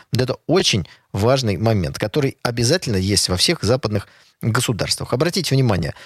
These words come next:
э, Дональд Трамп может ругать Барака Обаму. Он может говорить, что Хиллари Клинтон такая-сякая. Это в рамках правил. Это мы возвращаемся к первой теме нашего обсуждения.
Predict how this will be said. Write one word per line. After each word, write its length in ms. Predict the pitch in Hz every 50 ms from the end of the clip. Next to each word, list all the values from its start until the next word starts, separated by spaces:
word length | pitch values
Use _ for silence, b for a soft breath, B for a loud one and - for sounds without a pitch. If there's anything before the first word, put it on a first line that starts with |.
| B B B B
э, 360 | - 107 117 117 113 113 113 113
Дональд 340 | 127 165 196 190 180 165 -
Трамп 260 | - 151 123 98 -
может 340 | 147 160 180 180 190 190 -
ругать 340 | 196 196 185 190 202 208 175
Барака 380 | 170 175 175 175 160 - 156 143
Обаму. 300 | 139 123 101 78 - - - _ - B B B B 110 B
Он 160 | 131 151 180
может 260 | 190 196 180 180 170
говорить, 400 | 156 160 165 175 175 185 190 180
что 200 | - - - 180
Хиллари 360 | 156 - 185 190 180 180 175 160
Клинтон 460 | - 185 190 190 170 - 175 160 143
такая-сякая. 800 | - 156 - - 180 170 151 - - 156 - 139 110 92 85 - -
Это 340 | - 131 160 - - 156 101 -
в 100 | 110 117
рамках 420 | 117 117 120 127 - 135 - -
правил. 320 | - - 131 107 87 85 107
Это 140 | 110 - 127
мы 80 | 127
возвращаемся 500 | 123 117 127 131 - - 117 107 - 110
к 80 | - -
первой 280 | - 170 143 104 92
теме 260 | 82 - - 92 82 82
нашего 320 | 92 87 - - 85 82
обсуждения. 480 | 85 - - 117 104 92 87 69 69